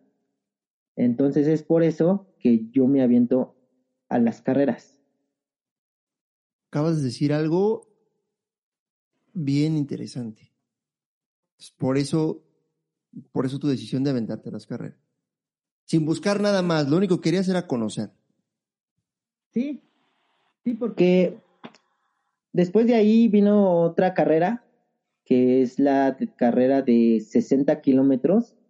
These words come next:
Speaker 1: O sea, no me interesaba correr cuarenta, ni correr diez, ni correr cien. O sea, no sabía ni que existían las carreras. Simplemente se dio la oportunidad de Atoyac, sesenta kilómetros,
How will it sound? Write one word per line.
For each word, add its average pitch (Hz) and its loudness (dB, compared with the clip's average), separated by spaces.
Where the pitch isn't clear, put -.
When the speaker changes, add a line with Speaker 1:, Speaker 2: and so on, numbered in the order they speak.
Speaker 1:
O - -8
sea, 151 0
no 196 4
me 254 4
interesaba 185 0
correr 156 0
cuarenta, 139 0
ni 127 2
correr 123 0
diez, 135 2
ni 123 2
correr 127 0
cien. 147 2
O 127 -4
sea, 120 0
no 160 0
sabía 185 2
ni 185 2
que 143 0
existían 139 -2
las 143 -2
carreras. 131 0
Simplemente 170 2
se 151 0
dio 143 2
la 160 0
oportunidad 151 0
de 123 2
Atoyac, 123 0
sesenta 147 0
kilómetros, 160 0